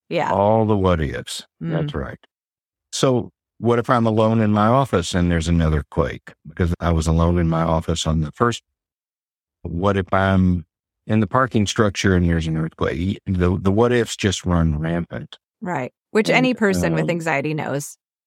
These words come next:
Speaker 1: pretty
Speaker 2: Yeah.
Speaker 1: well, <laughs> unfortunately.
Speaker 2: Well, and if they don't know, let's be very clear about that. That is one of the things that we really stress in, in treating this disorder is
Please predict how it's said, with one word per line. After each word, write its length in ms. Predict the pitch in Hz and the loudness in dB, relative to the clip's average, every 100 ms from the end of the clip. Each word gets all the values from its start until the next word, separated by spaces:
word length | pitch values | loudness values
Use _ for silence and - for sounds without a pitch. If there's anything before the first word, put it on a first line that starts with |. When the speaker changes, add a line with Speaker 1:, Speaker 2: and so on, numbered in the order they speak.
| _ _ _ _ _ _ _ - | _ _ _ _ _ _ _ -4
Speaker 1:
pretty 200 | 277 202 | 0 0
Speaker 2:
Yeah. 60 | 156 | 0
Speaker 1:
well, 320 | 120 139 - - - | -2 -4 -6 -6 -2
<laughs> 200 | - - | -2 0
unfortunately. 960 | 208 214 220 196 - 165 - 143 - 151 | 2 2 2 -2 -4 -8 -8 -8 -10 0
Speaker 2:
Well, 320 | 110 117 139 - | 2 2 0 -2
and 280 | 95 95 | 0 2
if 240 | 92 135 - | 2 0 0
they 160 | 147 | -2
don't 300 | 123 147 190 | 0 0 0
know, 440 | 92 82 71 85 131 _ _ _ _ - | -2 -2 -2 -2 -4 _ _ _ _ -4
let's 260 | 90 110 - | -2 0 0
be 240 | 120 123 | 2 2
very 280 | 113 120 127 | 2 0 -2
clear 320 | - 120 113 | -2 2 2
about 320 | 85 82 71 | 2 0 -2
that. 300 | - - 82 - - | -6 -6 -6 -8 -4
That 320 | 92 113 117 | 0 0 0
is 440 | 98 101 104 90 | 0 0 -2 -4
one 280 | 92 90 113 | -6 0 2
of 80 | 120 | 2
the 100 | 107 | 0
things 480 | - 95 95 92 - | -2 -2 0 -2 -2
that 300 | 90 82 80 | 0 0 -2
we 280 | 82 104 101 | 0 2 4
really 320 | 92 92 90 | 2 2 2
stress 600 | - - 82 82 80 - | 0 0 2 2 -2 -6
in, 420 | - 87 80 76 76 _ | -4 0 0 -2 -6 _
in 180 | 80 71 | -8 -8
treating 560 | - 117 107 90 80 82 _ _ _ _ _ | -2 0 2 0 -2 -8 _ _ _ _ _
this 200 | 98 - | -4 -2
disorder 720 | - 82 - 78 73 - - - | 0 0 0 0 0 -2 -8 -6
is 400 | - 80 78 73 | 0 2 2 -2